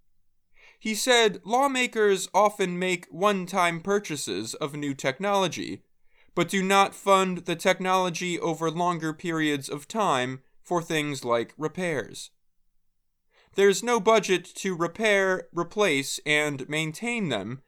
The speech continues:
after they put them in," Trump said. He said the tools are often not properly used. He added that schools should center on training teachers to identify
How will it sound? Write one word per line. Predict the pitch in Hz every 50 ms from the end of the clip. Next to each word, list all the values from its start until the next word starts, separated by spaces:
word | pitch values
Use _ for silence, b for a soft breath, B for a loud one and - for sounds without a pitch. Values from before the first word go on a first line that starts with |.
| _ _ _ _ -
after | 156 175 170 170 - 180 175
they | 160 175 175
put | 170 - - 170 170 -
them | 175 170 175 185
in," | 196 185 147 110 - - - - _ _ _
Trump | - - 135 117 104 -
said. | - - 113 95 73 - - - - _ _ _ _ _ _ _ _ _ _ _ _ _ _ _ _ _ _ - _ - _ _ b b b b b
He | b 190 196
said | 180 - - 226 214 208 202 196 180 160 -
the | 175 190
tools | 190 - - 233 226 220 214 208 202 196 - -
are | - 175 - -
often | 190 214 208 202 202 - 196 190 185 180 175 - 139
not | 175 185 185 175 - -
properly | - 165 147 143 - 151 160 151 170 180
used. | 165 185 208 196 160 113 - - - - - - _ _ - _ _ _ _ _ _ b b b b b
He | b 175 185 -
added | 175 175 170 165 165 165 165 160 147 - -
that | 156 156 151 151 -
schools | - - - - 202 202 196 185 180 180 165 - -
should | - - - 190 165 165
center | - - 226 214 196 - - 202 185 185 -
on | 160 170 170 165 165 165 160 -
training | - - - 202 202 196 185 175 165 165
teachers | - - 226 226 208 - - 143 143 143 139 135 -
to | - - 165 151 147 143 -
identify | 131 135 131 156 185 202 196 - 170 165 - 170 165 165 160 156 156 151